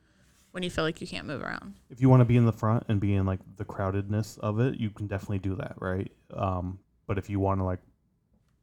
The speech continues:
Speaker 2: get some air, some breathing and whatnot, you can work your way to the back. And there's also that other side with the other bar and the restrooms. You can just go hang out there too. Um, listen to the music really well. Like, it's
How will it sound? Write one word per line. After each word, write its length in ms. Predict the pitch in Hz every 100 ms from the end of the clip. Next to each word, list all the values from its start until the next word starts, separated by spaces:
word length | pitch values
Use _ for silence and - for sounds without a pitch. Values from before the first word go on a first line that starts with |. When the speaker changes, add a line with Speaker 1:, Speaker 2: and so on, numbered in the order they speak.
| _ -
Speaker 2:
get 100 | 110
some 240 | - 98
air, 400 | 92 110 120 120
some 160 | - 98
breathing 340 | 107 113 123
and 120 | 120
whatnot, 420 | 117 120 120 151 -
you 100 | 110
can 300 | 95 95 92 _ - 113
work 200 | 107 101
your 80 | 107
way 60 | 98
to 100 | 101
the 80 |
back. 220 | 95 104 123
And 80 | 104
there's 120 | 104
also 180 | 101 104
that 180 | 98
other 160 | 101 95
side 380 | - 110 110 95
with 180 | 92 -
the 120 | 95
other 120 | 90
bar 260 | 87 95 92
and 120 | 90
the 40 |
restrooms. 580 | 90 120 - 92 90 - _ _ _ _ _ _ 175
You 60 |
can 80 | 190
just 120 | 151
go 100 | 165
hang 180 | 135 139
out 140 | 131
there 180 | 147 131
too. 280 | - 120 87 98
Um, 260 | - 95 95
listen 240 | 107 -
to 40 | 101
the 60 | 101
music 260 | 98 101 - - 101
really 240 | 104 104
well. 220 | 98 95
Like, 160 | 98 92
it's 200 | 90 -